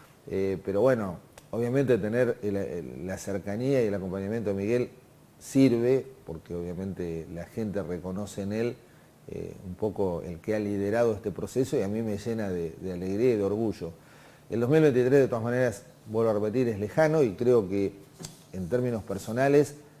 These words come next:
al igual que otras personas y otros amigos, digamos, de mi espacio, eh, creo que tenemos una preparación. La verdad que la cosa pública requiere conocimiento del territorio, requiere experiencia,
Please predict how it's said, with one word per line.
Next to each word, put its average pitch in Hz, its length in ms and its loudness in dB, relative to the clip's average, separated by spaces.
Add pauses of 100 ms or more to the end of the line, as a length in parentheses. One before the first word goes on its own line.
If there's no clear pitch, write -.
(320)
al 104 140 -4
igual 120 320 6
que 113 140 0
otras 123 560 2 (460)
personas 117 480 -4
y 110 60 0
otros 104 400 -4
amigos, 113 540 0
digamos, 110 360 -4
de 101 60 -4
mi 98 120 -4
espacio, 131 640 0 (480)
eh, 101 240 -2
creo 147 180 8
que 143 80 8
tenemos 139 340 4
una 104 160 -6
preparación. 95 600 -6
La 95 80 -10
verdad 113 280 0
que 107 260 2
la 98 160 -4
cosa 117 240 -4
pública 113 460 2
requiere 101 440 0
conocimiento 101 600 -4
del 95 100 -2
territorio, 107 720 4
requiere 95 360 -2
experiencia, 123 840 0